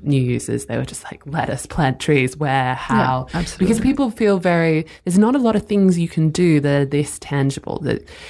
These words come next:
Speaker 1: you can cut things back. You can stop eating meat, stop eating animal products, try and be zero waste, try and stop with fast fashion, start using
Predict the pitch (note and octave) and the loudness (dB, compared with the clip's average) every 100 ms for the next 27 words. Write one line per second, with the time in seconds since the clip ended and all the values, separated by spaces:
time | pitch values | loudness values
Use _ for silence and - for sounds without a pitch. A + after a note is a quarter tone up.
0 | - F3 F#3 - F3+ E3 - _ _ _ | -6 0 0 2 2 2 0 _ _ _
1 | - A3 - F3+ D#3 D3 - - C4+ - | -2 -2 -2 0 0 0 -2 -4 -4 -10
2 | - _ F3 D#3+ E3 D3+ C#3+ - - D#3+ | -20 _ -2 0 0 0 0 -6 -6 -4
3 | D3 C#3+ C#3 C#3 C#3 C3+ C#3 C3+ C3+ B2+ | -2 0 2 4 2 -2 -4 -2 -2 -2
4 | C3 C3 C3 C3+ C3 C3 - - C#3+ C3+ | -2 -2 -2 -2 -2 -2 -4 0 0 0
5 | C#3 C#3 C3 C3 B2+ B2+ C3+ - - - | -2 -2 -2 0 0 -2 -4 -10 -18 -20
6 | - C#3+ C#3 C#3 C3+ C#3 - C#3 C3+ C3 | -4 0 2 0 0 -4 -6 -6 -4 -4
7 | - C3 C3+ C3+ C3 C3 - - - - | -2 -2 -2 -2 -2 -2 -6 -18 -20 -8
8 | - D3 - C#3+ C#3+ C#3 | -2 0 0 2 2 2